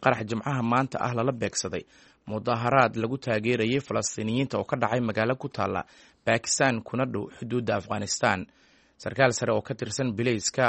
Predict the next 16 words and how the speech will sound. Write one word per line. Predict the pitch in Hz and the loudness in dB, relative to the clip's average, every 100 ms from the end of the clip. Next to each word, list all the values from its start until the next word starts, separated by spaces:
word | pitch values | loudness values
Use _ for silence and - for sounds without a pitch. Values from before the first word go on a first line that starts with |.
| 98 | 4
Axmed | 117 135 120 110 | 2 -2 -2 -2
Muxyidiin | 117 - 110 113 127 107 | -4 -4 -6 -2 -2 -2
ayaa | 101 101 107 | -2 0 0
sheegay | 107 - 117 135 131 - - - | -2 -2 0 0 0 -10 -20 -8
in | 127 | -2
mooto | 135 123 - | 0 0 2
laga | 147 147 | 2 2
soo | - 120 | 0 -2
buuxiyey | 104 110 - 139 | -2 -4 0 2
walxaha | 127 117 - 139 113 | 4 2 2 0 2
qarxa | 117 - 143 | -2 0 2
la | 113 | 2
dhigay | 113 113 | 0 0
meel | 120 127 131 | 2 2 2
u | |
dhow | 110 | -2